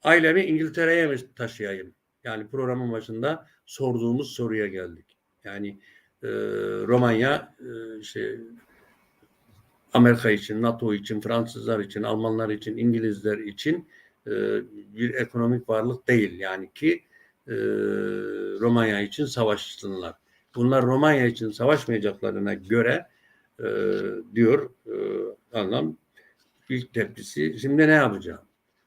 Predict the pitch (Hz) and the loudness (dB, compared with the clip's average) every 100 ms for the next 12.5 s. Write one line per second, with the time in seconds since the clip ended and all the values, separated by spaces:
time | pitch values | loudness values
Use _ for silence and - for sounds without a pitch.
0 | _ 131 127 120 147 139 127 123 131 135 | _ 2 4 4 4 2 0 0 4 4
1 | 123 - 101 - 92 90 87 _ _ _ | 4 0 -8 -8 -10 -10 -14 _ _ _
2 | _ _ _ _ _ _ _ 139 196 196 | _ _ _ _ _ _ _ 2 2 2
3 | 131 117 117 107 110 160 185 - _ - | 2 2 2 -4 0 0 0 -10 _ -2
4 | 131 135 127 190 156 113 98 92 - 127 | 2 2 4 4 6 4 2 -2 -2 -2
5 | 165 - _ _ _ - 123 127 135 135 | -2 -6 _ _ _ -6 0 2 2 4
6 | 131 131 123 143 123 123 123 - 120 107 | 2 0 0 -2 2 2 2 0 0 0
7 | 120 151 170 _ _ _ _ _ _ _ | -2 -2 -8 _ _ _ _ _ _ _
8 | 190 165 - - - 120 120 117 - 170 | -12 -10 -10 -12 -4 0 2 0 -2 -2
9 | 120 113 - - 113 - 151 170 _ _ | 0 -2 -4 -8 -6 2 2 0 _ _
10 | _ _ _ _ _ _ _ _ _ _ | _ _ _ _ _ _ _ _ _ _
11 | _ _ _ - 185 190 131 120 127 107 | _ _ _ -6 -4 -2 -2 0 -2 -4
12 | - - - _ | -12 -18 -20 _